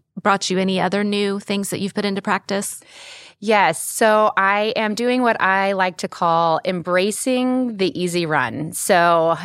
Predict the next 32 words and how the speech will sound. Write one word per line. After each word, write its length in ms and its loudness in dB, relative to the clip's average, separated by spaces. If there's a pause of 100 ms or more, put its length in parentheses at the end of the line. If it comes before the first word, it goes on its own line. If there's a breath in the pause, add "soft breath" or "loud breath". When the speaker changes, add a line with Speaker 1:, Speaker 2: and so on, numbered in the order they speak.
Speaker 2:
I 480 -2
had 180 -2
never 380 2
really 220 2
thought 260 0
about 240 2
my 140 -2
pace 560 -4
on 100 2
my 120 0
long 280 2
runs, 500 0 (400 loud breath)
and 140 0
she 140 -4
has 320 0
me 260 -2 (160)
on 160 0
some 300 0
runs 340 -2
just 220 -6
really 160 -2
slowing 440 -2
down, 480 0 (100)
which 200 -6
is 80 -2
sometimes 500 -2
can 180 -2
be 120 0
hard. 500 2 (140)
Speaker 1:
Really 880 -2
hard. 480 -2
<laughs> 40 -4